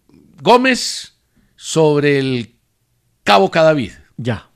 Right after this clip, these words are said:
Speaker 1: Eso es jerarquía.
Speaker 2: Bueno.
Speaker 1: La jerarquía es eso.
Speaker 2: Lo
Speaker 1: De
Speaker 2: eva-,
Speaker 1: resto,
Speaker 2: evangelizaré.
Speaker 1: definirla es, es muy difícil, porque
Speaker 2: Lo
Speaker 1: es que,
Speaker 2: evangelizaré.
Speaker 1: entonces, a ver, hoy ganamos y sacamos la jerarquía
Speaker 2: No,
Speaker 1: y la
Speaker 2: no, no,
Speaker 1: ponemos
Speaker 2: no,
Speaker 1: en
Speaker 2: no,
Speaker 1: el
Speaker 2: no, no.
Speaker 1: tintero,
Speaker 2: No, porque usted
Speaker 1: y
Speaker 2: sabe
Speaker 1: hay
Speaker 2: que,
Speaker 1: muchos correos hablando de
Speaker 2: usted
Speaker 1: jerarquía.
Speaker 2: sabe que yo he defendido la
Speaker 1: Y,
Speaker 2: jerarquía
Speaker 1: y,
Speaker 2: nacional siempre.
Speaker 1: claro, de acuerdo, pero y mañana pierde un equipo.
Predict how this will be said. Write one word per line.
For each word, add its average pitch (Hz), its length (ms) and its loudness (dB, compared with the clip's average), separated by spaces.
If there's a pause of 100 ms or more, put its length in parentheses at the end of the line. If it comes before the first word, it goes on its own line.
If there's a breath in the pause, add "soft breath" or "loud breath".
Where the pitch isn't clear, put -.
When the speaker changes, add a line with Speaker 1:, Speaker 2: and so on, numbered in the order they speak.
Speaker 1:
Eso 175 320 0
es - 80 -10
jerarquía. 92 540 -8
Speaker 2:
Bueno. 95 200 -8 (160)
Speaker 1:
La 143 180 -4
jerarquía 143 400 -4
es 156 140 -4
eso. 117 400 -6
Speaker 2:
Lo 151 240 6
Speaker 1:
De 170 60 8
Speaker 2:
eva-, 165 180 6
Speaker 1:
resto, 220 320 2
Speaker 2:
evangelizaré. 160 840 2
Speaker 1:
definirla 208 260 6
es, - 320 -2
es 160 160 -6
muy 202 240 -2
difícil, 165 580 -4
porque 151 120 2
Speaker 2:
Lo 165 100 8
Speaker 1:
es 165 100 8
que, 165 60 4
Speaker 2:
evangelizaré. 170 520 2
Speaker 1:
entonces, 214 280 0
a 165 80 2
ver, 165 280 0
hoy 214 220 2
ganamos 220 600 -4
y 170 100 -6
sacamos 175 380 -4
la 175 80 -2
jerarquía 165 440 -4
Speaker 2:
No, 180 180 6
Speaker 1:
y - 20 6
la 175 60 4
Speaker 2:
no, 165 80 0
no, 151 40 0
Speaker 1:
ponemos 170 280 -2
Speaker 2:
no, 185 60 0
Speaker 1:
en 190 60 2
Speaker 2:
no, 190 60 2
Speaker 1:
el 180 60 -2
Speaker 2:
no, 180 80 0
no. 180 80 -2
Speaker 1:
tintero, 190 280 2
Speaker 2:
No, 196 140 0
porque 240 140 -4
usted 156 100 -6
Speaker 1:
y - 20 -10
Speaker 2:
sabe 165 140 2
Speaker 1:
hay 170 80 4
Speaker 2:
que, 185 60 0
Speaker 1:
muchos 165 240 -2
correos 165 360 -4
hablando 160 320 0
de 185 40 0
Speaker 2:
usted 165 80 0
Speaker 1:
jerarquía. 170 180 0
Speaker 2:
sabe 208 160 2
que 196 80 6
yo 180 80 4
he - 20 8
defendido 165 280 2
la 175 80 0
Speaker 1:
Y, - 20 2
Speaker 2:
jerarquía 147 320 0
Speaker 1:
y, 147 40 2
Speaker 2:
nacional 139 320 -4
siempre. 156 180 -2
Speaker 1:
claro, 196 200 4
de 131 80 0
acuerdo, 143 320 0
pero 151 240 0
y 165 100 -4
mañana 160 380 -2
pierde 190 280 2
un 190 60 0
equipo. 180 480 -2